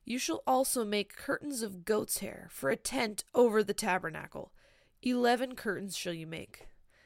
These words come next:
The length of each curtain shall be thirty cubits, and the breadth of each curtain four cubits. The eleven curtains shall be the same size.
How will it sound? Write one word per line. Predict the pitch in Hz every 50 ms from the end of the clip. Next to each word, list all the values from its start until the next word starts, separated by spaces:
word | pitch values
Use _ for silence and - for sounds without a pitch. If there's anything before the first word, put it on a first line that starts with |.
| _ _ _ -
The | 214 214
length | 202 202 233 254 285 294 - -
of | 220 175
each | 185 175 - - -
curtain | - 196 - 180
shall | 180 - - 170
be | 175 175
thirty | - - - - 247 254 254 233 240 233 214
cubits, | _ - - 247 240 220 - - - - - - - - - - - _ _ -
and | 208 208 175
the | 202
breadth | 175 165 - 196 208 233 262 - - - 220
of | 202 165
each | 185 175 - - -
curtain | - - - - - 185 185 175 - - - -
four | - 240 247 262 240 214
cubits. | - - 202 170 - - - - - - - - _ _ _ _ _ _ _ _ -
The | 226 - -
eleven | 240 254 247 247 254 254 277 277 302 302 294
curtains | - - 196 - - 180 190 202 190
shall | - - 180
be | 165 175 170
the | - 180
same | - - - - 208 196 190 190 196 196
size. | - - - - 113 101 98 - - -